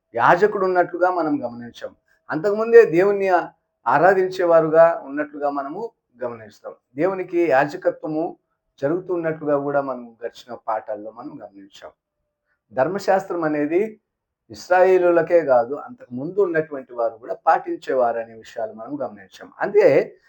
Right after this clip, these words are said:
ఇక్కడ సున్నతి అనేది వారికి దేవుడు ఒక, ఆ, గుర్తుగా పెట్టాడు. అది ఒక గుర్తు అంతే.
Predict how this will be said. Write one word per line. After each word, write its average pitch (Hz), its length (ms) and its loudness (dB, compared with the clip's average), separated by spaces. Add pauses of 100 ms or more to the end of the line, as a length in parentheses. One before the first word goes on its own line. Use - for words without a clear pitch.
(240)
ఇక్కడ 160 540 4 (400)
సున్నతి 233 840 -6
అనేది 147 760 -2 (1160)
వారికి 151 280 0
దేవుడు 190 420 4
ఒక, 196 400 4 (960)
ఆ, 127 40 0 (1700)
గుర్తుగా 220 420 0
పెట్టాడు. 113 420 -6 (340)
అది 160 140 -2
ఒక 180 100 -6
గుర్తు 175 400 -4
అంతే. 151 420 -4